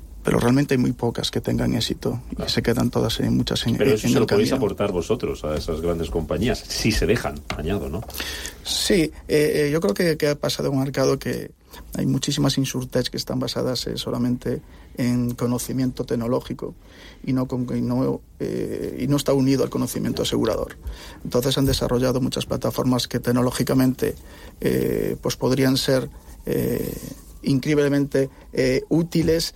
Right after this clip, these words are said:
Speaker 1: pero que después la, la técnica aseguradora no, no, no, no acompaña, y no, no sería fácil hacerlas, eh,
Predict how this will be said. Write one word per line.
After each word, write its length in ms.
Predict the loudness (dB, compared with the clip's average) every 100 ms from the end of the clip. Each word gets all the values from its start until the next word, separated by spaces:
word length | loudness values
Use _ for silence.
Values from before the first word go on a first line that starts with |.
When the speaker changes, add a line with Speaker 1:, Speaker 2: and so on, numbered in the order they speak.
| -12 -20 -6
Speaker 1:
pero 180 | 0 2
que 100 | 2
después 440 | 0 0 0 0 2
la, 180 | 2
la 160 | 2 0
técnica 380 | 2 2 4 2
aseguradora 520 | 0 0 2 2 2
no, 200 | 0 -2
no, 200 | -4 -6
no, 280 | -6 -8 -4
no 120 | -2
acompaña, 580 | 0 -2 -4 -6 -8 -8
y 40 | -6
no, 120 | -4
no 100 | -4
sería 220 | -4 -4
fácil 380 | -4 -4 -2 -4 -8 -10
hacerlas, 540 | -6 0 2 2 0
eh, 160 | -2 -2